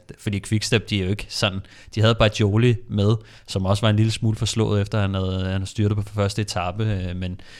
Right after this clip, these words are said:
men, øh, altså, de skulle, øh, de skulle prøve at,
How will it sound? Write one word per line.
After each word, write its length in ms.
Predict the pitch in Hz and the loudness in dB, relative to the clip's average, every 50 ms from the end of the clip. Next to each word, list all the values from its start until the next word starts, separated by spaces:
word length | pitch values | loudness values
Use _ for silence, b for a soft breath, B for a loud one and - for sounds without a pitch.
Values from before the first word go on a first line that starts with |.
| B B B | B B B
men, 200 | - 95 87 90 | -8 -6 -4 -4
øh, 60 | 71 - - | -6 -8 -8
altså, 220 | - 92 - 92 87 - _ - | -8 -6 -6 -6 -8 -8 _ -8
de 80 | - 101 | -6 -4
skulle, 400 | - - 117 101 98 95 90 87 | -2 0 0 2 2 0 -2 -4
øh, 60 | 92 - | -6 -6
de 60 | - | -8
skulle 160 | 101 - 107 - | -8 -6 -6 -2
prøve 320 | - 104 101 101 104 98 92 | 0 0 2 2 2 0 -2
at, 60 | 90 | -4